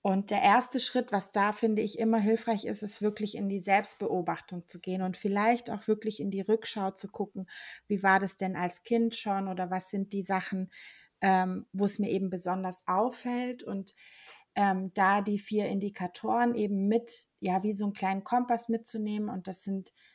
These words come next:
zum einen eben, dass, ähm, hochsensible Menschen immer 'ne sehr ausgeprägte Verarbeitungstiefe haben.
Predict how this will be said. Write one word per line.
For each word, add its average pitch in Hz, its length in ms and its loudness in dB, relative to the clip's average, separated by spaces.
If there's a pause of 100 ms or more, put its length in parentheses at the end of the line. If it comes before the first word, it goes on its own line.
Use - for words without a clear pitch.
(240)
zum - 220 -8
einen 202 460 0
eben, 202 640 0
dass, 190 380 -6
ähm, 180 320 -4
hochsensible 196 540 -4
Menschen 190 460 -6
immer 196 200 -6
'ne 185 140 -6
sehr 180 400 0
ausgeprägte 190 640 -6
Verarbeitungstiefe 233 1300 -4
haben. 254 460 -4